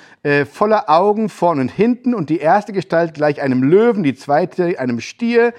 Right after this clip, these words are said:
äh, die dritte einem Menschen gleich und die vierte einem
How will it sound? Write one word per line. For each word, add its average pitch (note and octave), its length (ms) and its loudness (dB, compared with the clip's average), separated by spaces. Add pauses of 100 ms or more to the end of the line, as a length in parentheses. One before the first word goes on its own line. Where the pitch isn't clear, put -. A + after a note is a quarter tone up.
(380)
äh, C3+ 160 0
die A#2+ 160 -4
dritte G3 460 2
einem C3 420 0
Menschen G#3 460 0
gleich F3 340 2
und D3 180 -6
die C3 220 0 (160)
vierte F#3 520 -2
einem C#3 320 0